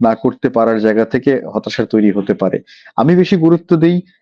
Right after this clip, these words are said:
এই যে আমি দ্বিতীয় লাইন যেটা বললাম, যে নিজেকে প্রস্তুত না করবার জায়গা থেকে অনেক সময় হতাশা তৈরি হয়, এবং এটাই বেশিরভাগ সময়ে হয়, যে আমি আসলে কোন সময়ের মধ্য দিয়ে হাঁটছি,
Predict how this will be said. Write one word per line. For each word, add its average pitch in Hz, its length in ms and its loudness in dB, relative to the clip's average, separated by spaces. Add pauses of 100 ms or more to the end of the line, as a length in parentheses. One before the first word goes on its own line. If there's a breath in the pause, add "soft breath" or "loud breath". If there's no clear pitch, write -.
এই 120 100 2
যে 131 80 2
আমি 131 120 0
দ্বিতীয় 143 360 0
লাইন 147 180 2
যেটা 120 260 0
বললাম, 90 440 0
যে 156 100 2
নিজেকে 135 360 0
প্রস্তুত 135 500 -2
না 104 160 2
করবার 104 360 -2
জায়গা 95 300 0
থেকে 156 280 -2
অনেক 135 220 0
সময় 107 220 -2
হতাশা 98 420 -6
তৈরি 90 300 2
হয়, 113 120 -2 (280 loud breath)
এবং 127 300 2
এটাই 170 320 2
বেশিরভাগ 156 540 0
সময়ে 90 400 -4
হয়, - 180 -12 (760)
যে 90 380 0
আমি 127 300 2
আসলে 147 280 0
কোন 139 240 0
সময়ের 127 400 0
মধ্য 117 260 0
দিয়ে 110 200 4
হাঁটছি, 95 460 -6